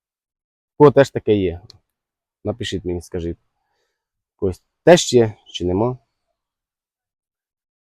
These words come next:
Чи це він не виріс, чи це він наплодився вже другий?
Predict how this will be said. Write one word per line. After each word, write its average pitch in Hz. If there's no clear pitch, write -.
Чи 117
це 143
він 139
не 135
виріс, 165
чи -
це 131
він 123
наплодився 117
вже 104
другий? 135